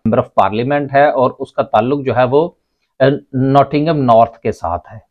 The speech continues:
कि जो मेरा हलका है। फिर उसमें ये देखिए कि वो अपने ऑफिशियल, अ, जो, अ,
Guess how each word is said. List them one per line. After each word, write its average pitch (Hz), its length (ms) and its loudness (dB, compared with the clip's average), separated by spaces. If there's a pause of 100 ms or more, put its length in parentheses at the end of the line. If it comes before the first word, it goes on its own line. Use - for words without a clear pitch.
कि 131 60 0
जो 123 160 2
मेरा 123 200 2
हलका 101 360 -4
है। 90 120 -8 (760)
फिर 190 120 4
उसमें 208 280 2
ये 202 120 4
देखिए 170 320 2
कि 196 120 0
वो 170 260 0
अपने 160 600 -4 (100)
ऑफिशियल, 202 680 0
अ, 120 80 0
जो, 117 300 0
अ, 117 140 -4